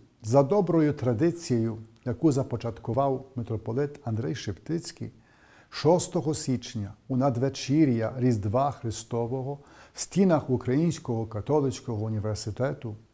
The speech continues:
працівники та студенти організовують благодійну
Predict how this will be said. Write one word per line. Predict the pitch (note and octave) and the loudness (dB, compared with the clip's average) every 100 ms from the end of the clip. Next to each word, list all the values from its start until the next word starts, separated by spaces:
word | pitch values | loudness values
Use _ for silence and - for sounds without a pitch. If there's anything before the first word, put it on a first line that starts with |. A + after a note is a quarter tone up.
| _ _ - - - | _ _ -20 -20 -4
працівники | - - C#3 A#2 A#2 A2+ C3+ D#3 D#3 - - _ _ _ | 0 4 6 6 4 2 4 4 2 -8 -20 _ _ _
та | E3+ | -2
студенти | - - A#2+ B2 C3+ C3+ C3+ C3+ C3+ - _ _ | -2 0 2 2 2 0 -2 -6 -6 -18 _ _
організовують | C#3+ C#3+ C#3 D3 C#3+ A#2 F#3+ E3 D#3 D3+ D3+ - - _ - - | -2 2 4 4 4 2 2 4 2 2 -2 -12 -20 _ -20 -12
благодійну | G#2+ A#2+ C#3 A#2 B2 A2+ F#3 F3+ E3 | 2 6 8 6 4 2 2 2 0